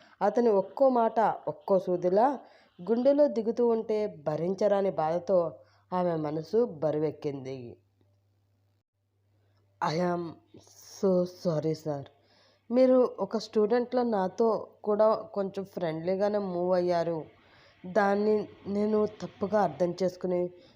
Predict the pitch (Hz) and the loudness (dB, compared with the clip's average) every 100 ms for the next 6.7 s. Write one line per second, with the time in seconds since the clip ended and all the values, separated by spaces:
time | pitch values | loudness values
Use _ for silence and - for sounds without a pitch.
0 | _ - 202 185 190 208 214 220 214 160 | _ -6 0 2 2 0 0 0 -2 -4
1 | - - 220 214 175 - - _ - 175 | -10 -4 0 0 0 -4 -20 _ -8 0
2 | 196 190 196 180 165 185 196 185 175 170 | 0 2 2 0 -2 -2 0 -2 -4 -6
3 | 160 - 190 180 180 170 170 170 - _ | -10 -4 -2 0 0 -2 -4 -8 -12 _
4 | _ _ 190 190 196 165 156 - 240 247 | _ _ -2 -2 0 -2 -2 -2 -2 0
5 | 233 233 220 220 214 214 180 160 165 175 | -2 2 2 2 -2 -2 -6 -6 -4 -6
6 | 170 - 156 151 151 147 | -6 -8 -6 -4 -6 -8